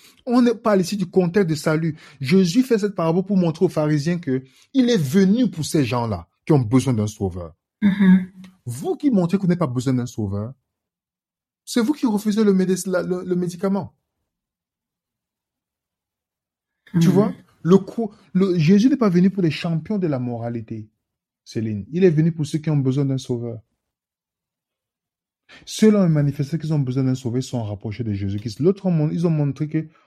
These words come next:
Speaker 1: on n'en a pas besoin. Mais ce sont eux qui sont perdus à fin, à la fin. Tu vois ?
Speaker 2: Oui.
Speaker 1: C'est pourquoi il conclut la parabole avec le fils, les deux fils. Le fils aîné symbolise les pharisiens.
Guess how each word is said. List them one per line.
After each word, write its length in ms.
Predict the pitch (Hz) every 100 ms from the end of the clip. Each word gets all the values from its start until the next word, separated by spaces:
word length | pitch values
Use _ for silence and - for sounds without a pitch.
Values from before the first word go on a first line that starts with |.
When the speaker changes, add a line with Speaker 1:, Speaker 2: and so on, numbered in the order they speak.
| _
Speaker 1:
on 80 | 185
n'en 140 | 147
a 80 | 139
pas 120 | 131
besoin. 460 | 113 110 110 110 107 _ _ _ _ _ _
Mais 100 | 120
ce 140 | 104 -
sont 140 | 156 147
eux 20 |
qui 100 | -
sont 140 | - 117
perdus 300 | 113 110 113
à 80 |
fin, 160 | 101 -
à 80 | 120
la 100 | 101
fin. 240 | - 101 - _ _ _ _ _ _ _ _ _ _ _ _ _ _ _ _ _ _ _ _ _ _ _ _ _ -
Tu 120 | 107
vois ? 340 | 127 196 - _ _ _ _ _ _ _ _ -
Speaker 2:
Oui. 420 | 202 190 190 190 _ _ _ _ _ _
Speaker 1:
C'est 140 | - 110
pourquoi 200 | - 185
il 60 |
conclut 680 | 185 123 117 147 160 160 - _ _ -
la 100 | 110
parabole 800 | 107 117 113 110 156 135 104 127 _ _
avec 220 | 107 117
le 60 | 127
fils, 360 | - - 147 120
les 100 | 107
deux 200 | 117 147
fils. 560 | - 131 - - - _ _ _
Le 80 | 120
fils 280 | 113 240 -
aîné 240 | 135 139
symbolise 520 | 147 120 113 113 127 -
les 100 | 98
pharisiens. 540 | 98 95 92 107